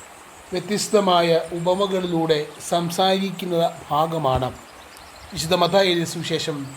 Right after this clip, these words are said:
പതിമൂന്നാം അധ്യായം. ചെറുതും വലുതുമായ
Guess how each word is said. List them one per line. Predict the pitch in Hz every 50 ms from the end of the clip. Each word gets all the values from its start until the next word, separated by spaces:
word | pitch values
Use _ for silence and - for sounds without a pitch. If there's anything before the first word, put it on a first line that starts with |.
| - -
പതിമൂന്നാം | 156 151 147 165 165 165 165 160 156 147 139 139 - 135
അധ്യായം. | 127 127 - 135 127 127 123 120 - - - - - - - - - - - - - - - - - - - -
ചെറുതും | 214 208 208 226 220 240 220 202 185 185 - - - - 208 190
വലുതുമായ | 190 196 190 208 196 190 175 170 165 160